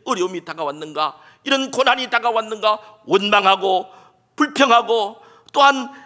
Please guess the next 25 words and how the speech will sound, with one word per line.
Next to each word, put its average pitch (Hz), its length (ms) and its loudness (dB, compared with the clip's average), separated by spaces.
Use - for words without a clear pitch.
낙담하지 269 680 2
않았겠습니까? 226 880 -6
그런데 156 600 -4
욥은 139 540 -6
참 - 140 -18
이런 240 300 -10
모든 240 380 -14
것이 247 260 -12
다 - 300 -14
잃어버린 240 480 -2
가운데서도, 180 840 -8
욥기서 185 560 0
일 180 140 -6
장 180 240 0
이십일 175 420 -6
절, 170 200 -4
이십이 151 360 -8
절에 156 180 0
보면, 151 340 -10
"내가 190 260 0
모태에서 208 640 -2
적신으로 277 560 -6
나와 247 240 -4
산 240 300 -8
적 254 260 -4